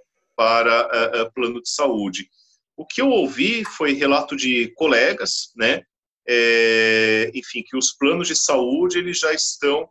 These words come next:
é, organizando fluxos e procedimentos para o, o reembolso desses procedimentos. Mas eu não conheço nenhuma regulamentação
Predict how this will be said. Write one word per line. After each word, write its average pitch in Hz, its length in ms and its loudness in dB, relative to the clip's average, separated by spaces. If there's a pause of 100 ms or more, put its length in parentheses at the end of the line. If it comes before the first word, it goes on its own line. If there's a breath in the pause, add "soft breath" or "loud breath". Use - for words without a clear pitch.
é, 123 100 -4
organizando 143 1040 -2 (140)
fluxos 151 680 -4
e - 100 -12
procedimentos 123 1000 -6
para 127 400 2 (360)
o, 120 380 -6
o - 20 -8
reembolso 123 920 -2 (180)
desses 120 320 -4
procedimentos. 117 880 -4 (420)
Mas 120 480 0
eu 139 160 0
não 165 160 -6
conheço 151 500 -4
nenhuma 151 240 -8
regulamentação 147 1080 -2